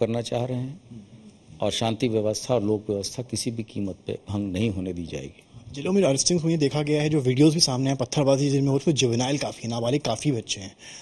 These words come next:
Speaker 2: तो क्या आपका मैसेज है उनके लिए, क्योंकि आप एडीजी हैं पूरे यूपी के, आपका क्या मैसेज है और जब उनको पकड़ा जा रहा है तो उनको क्या बताया जा रहा है, क्या समझाया जा रहा है?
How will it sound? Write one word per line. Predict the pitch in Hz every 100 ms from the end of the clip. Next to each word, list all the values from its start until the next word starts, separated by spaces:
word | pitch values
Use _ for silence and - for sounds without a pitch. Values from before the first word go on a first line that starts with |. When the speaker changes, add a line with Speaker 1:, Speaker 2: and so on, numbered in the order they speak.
| - -
Speaker 2:
तो | -
क्या | - 135
आपका | 147 -
मैसेज | 139 120 - 143
है | 135
उनके | 139 120 131
लिए, | 139
क्योंकि | 135 139
आप | 127
एडीजी | 120 127 127
हैं | 131 127
पूरे | 131
यूपी | 117 110 151
के, | 143 135 - - -
आपका | 117 131 -
क्या | - 139
मैसेज | 135 - 127
है | 131
और | 139
जब | 131 143
उनको | 135 151
पकड़ा | 127 131
जा | 139
रहा | 139
है | 143
तो | 143
उनको | 131
क्या | 131 139 127
बताया | 120 113
जा | 113
रहा | 113
है, | -
क्या | 135
समझाया | 113 101 104
जा |
रहा |
है? | 101